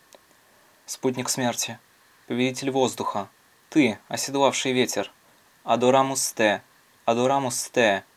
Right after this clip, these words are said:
Адорамус те. Убей всех неверных. Ты, кто сопровождает саму смерть. Ты, кто парит над землей. Ты, кто покорил небеса.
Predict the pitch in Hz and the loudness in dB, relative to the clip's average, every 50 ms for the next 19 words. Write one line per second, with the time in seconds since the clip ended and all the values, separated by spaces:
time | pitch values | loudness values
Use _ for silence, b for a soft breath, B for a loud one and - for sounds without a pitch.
0 | _ _ _ _ _ _ 143 120 113 120 127 131 143 139 139 139 131 131 - - | _ _ _ _ _ _ -4 0 2 2 4 6 4 4 4 0 -2 -4 -6 -6
1 | - - - 131 123 110 101 98 - _ _ _ _ _ _ _ _ _ _ _ | -6 2 4 6 6 6 4 0 -2 _ _ _ _ _ _ _ _ _ _ _
2 | _ _ _ - 123 120 131 135 139 139 - - 147 139 - 151 147 143 143 139 | _ _ _ -6 -2 0 0 0 0 0 -2 -2 -2 -4 -2 -6 -2 2 2 2
3 | 120 110 107 101 - - - _ _ _ _ _ _ _ _ _ _ - 170 160 | 2 2 -2 -8 -10 -12 -18 _ _ _ _ _ _ _ _ _ _ 2 4 4
4 | 131 107 104 - _ - - 127 123 - - - 131 131 131 131 127 139 135 123 | 4 4 -2 -8 _ -8 -6 -6 -6 -4 -2 0 4 4 4 4 6 8 8 8
5 | 120 - - 131 123 127 123 123 - 139 127 110 - - - - b b b b | 8 4 0 0 0 0 0 -2 -2 0 0 0 0 0 -4 -10 b b b b
6 | b b b b b b - 165 156 120 101 - - - - - 127 123 - 135 | b b b b b b 2 4 4 4 4 -2 -10 -18 -2 -2 -2 0 2 0
7 | 135 135 127 127 120 117 117 - - 131 131 123 110 104 104 - b b b b | 2 2 0 0 -2 -4 -2 -2 -4 -2 0 2 2 2 0 -4 b b b b
8 | b b b b _ - 185 170 127 101 - _ - - - 123 - 120 117 - | b b b b _ 0 2 4 4 2 0 _ -12 -10 -10 -6 -6 -6 -4 -2
9 | 143 135 131 123 113 113 113 123 123 - - 117 107 101 | 0 2 2 2 2 0 -2 0 0 2 2 2 0 0